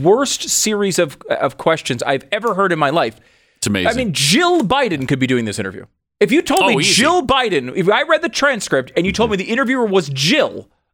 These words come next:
Speaker 1: I would actually believe it.
Speaker 2: Mm-hmm.
Speaker 1: "Look, why aren't you getting so much credit for all the wonderful things you're doing?" I mean, that is a, it's a comic book question.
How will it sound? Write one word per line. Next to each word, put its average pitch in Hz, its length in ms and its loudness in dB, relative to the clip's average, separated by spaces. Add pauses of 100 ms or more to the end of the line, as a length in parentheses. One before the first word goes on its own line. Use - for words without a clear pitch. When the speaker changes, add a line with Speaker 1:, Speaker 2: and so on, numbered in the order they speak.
Speaker 1:
I 202 100 0
would 214 120 2
actually 190 300 0
believe 147 300 -2
it. - 120 -12 (800)
Speaker 2:
Mm-hmm. 80 120 0
Speaker 1:
"Look, 247 200 2
why 123 240 0
aren't 180 160 -2
you - 60 -6
getting 240 180 -2
so - 160 0
much - 180 -4
credit 349 300 -2
for 120 120 0
all 127 60 4
the 135 80 -2
wonderful 170 300 -2
things 381 260 -2
you're 320 80 -2
doing?" - 280 -6 (120)
I - 60 2
mean, - 60 4
that 392 80 4
is 453 100 0
a, 320 120 0 (260)
it's - 100 -2
a 415 60 -4 (140)
comic 392 480 -2 (180)
book - 280 0
question. - 480 0